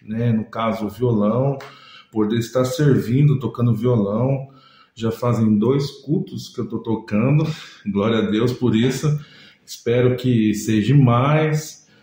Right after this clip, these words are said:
e eu acredito muito no que Deus tá fazendo nesse ministério aqui na Renovada Cantareira, acredito muito.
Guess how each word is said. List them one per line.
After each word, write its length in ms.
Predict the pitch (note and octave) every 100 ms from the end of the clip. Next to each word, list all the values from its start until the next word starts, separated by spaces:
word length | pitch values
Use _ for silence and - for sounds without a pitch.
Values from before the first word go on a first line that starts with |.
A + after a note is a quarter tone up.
| _
e 80 | A2+
eu 80 | B2
acredito 580 | B2+ C#3 A2+ C3 D3 F#3
muito 640 | D#3+ D3 C#3 D#3 F3 D#3
no 160 | D3 C#3+
que 100 | B2+
Deus 300 | C#3 C#3 -
tá 120 | C#3+
fazendo 760 | - C#3 G#2 G#2+ A2+ B2+ C3
nesse 240 | A#2+ B2 B2+
ministério 800 | A#2+ A#2 - - A#2 B2 C3 B2
aqui 240 | A#2 B2+
na 80 | A#2+
Renovada 520 | A2+ A#2+ A2 A2 A2+ A#2
Cantareira, 540 | A2+ C#3 C#3+ G#2+ G#2
acredito 560 | G#2 B2 A#2+ D3 D3 F3
muito. 520 | D3+ A#2+ G2+ -